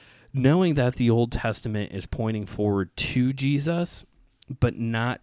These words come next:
to shoehorn Jesus into things that he may not be a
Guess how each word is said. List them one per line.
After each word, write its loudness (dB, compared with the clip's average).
to -4
shoehorn 0
Jesus -6
into -6
things -8
that -8
he -6
may -6
not -8
be -8
a -14